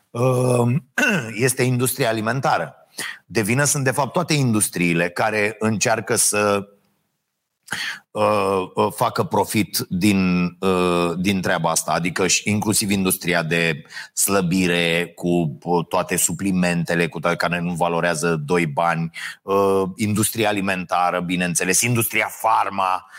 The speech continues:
Industria farma e direct interesată să fim bolnavi. Pentru că altfel, dacă noi facem prevenție și suntem sănătoși, se închid farmaciile pe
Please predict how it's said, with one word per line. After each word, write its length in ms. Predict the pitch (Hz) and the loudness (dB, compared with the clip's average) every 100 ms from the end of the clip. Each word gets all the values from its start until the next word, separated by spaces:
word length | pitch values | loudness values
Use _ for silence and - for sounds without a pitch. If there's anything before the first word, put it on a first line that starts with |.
| - - | -20 -4
Industria 500 | 95 117 - 127 120 | 0 0 0 0 0
farma 400 | - 123 123 127 | 0 0 2 0
e 100 | 120 | 0
direct 320 | 127 160 - | 0 -2 -2
interesată 680 | 135 127 139 139 214 196 160 | -2 0 0 2 2 0 0
să 160 | 135 | 0
fim 320 | 110 135 113 98 | -2 -2 -2 0
bolnavi. 580 | 101 95 92 90 71 - - - - - - | 0 0 0 -2 -4 -12 -20 -20 -18 -20 -6
Pentru 320 | 98 92 98 | -2 0 -2
că 320 | - 120 120 | 0 0 2
altfel, 420 | 110 120 117 123 117 | 2 2 0 -2 0
dacă 240 | 113 - | 0 -2
noi 180 | 113 131 | 0 0
facem 360 | 135 127 120 | 0 0 -2
prevenție 600 | 107 110 101 131 113 110 101 | 0 0 0 0 -2 0 0
și 460 | - 107 104 98 - - - | 0 0 0 -2 -8 -18 -10
suntem 400 | - 127 127 147 | -2 0 2 2
sănătoși, 540 | 127 123 113 - 170 - | 2 0 0 0 0 2
se 120 | 170 | 0
închid 300 | 156 185 165 | 2 0 0
farmaciile 640 | 202 202 220 - 262 165 | 0 0 0 0 0 0
pe 100 | 120 | 0